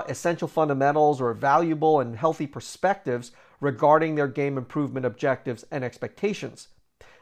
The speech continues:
I cite this as an example because while "focus on the process, not on the outcome" may be a very sound tip or piece of advice for some players, I have seen over the years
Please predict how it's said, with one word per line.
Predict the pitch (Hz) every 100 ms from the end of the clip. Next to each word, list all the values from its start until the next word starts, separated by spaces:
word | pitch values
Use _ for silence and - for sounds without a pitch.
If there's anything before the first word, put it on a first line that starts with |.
| -
I | 139
cite | - 190 202
this | 185 175
as | 156
an | 147
example | 135 117 185 220 170
because | 127 135 - 143 120
while | 139 135 131 - _ _
"focus | 175 175 175 160
on | 143
the | 135
process, | - 147 147 151 143
not | 143 139
on | 127
the | 131
outcome" | 156 185 156 135 131 131
may | 135
be | 160 165
a | 139
very | 127 110 156 170 165
sound | - 151 143 139
tip | - 151 139
or | 123
piece | - 147 131
of |
advice | 123 131 131
for | -
some | 117 - 180 247
players, | - 120 113 117 - _ _ _ -
I | 160
have | 165 147
seen | - 190 185 156
over | 170 180
the | 175
years | 165 185 131 104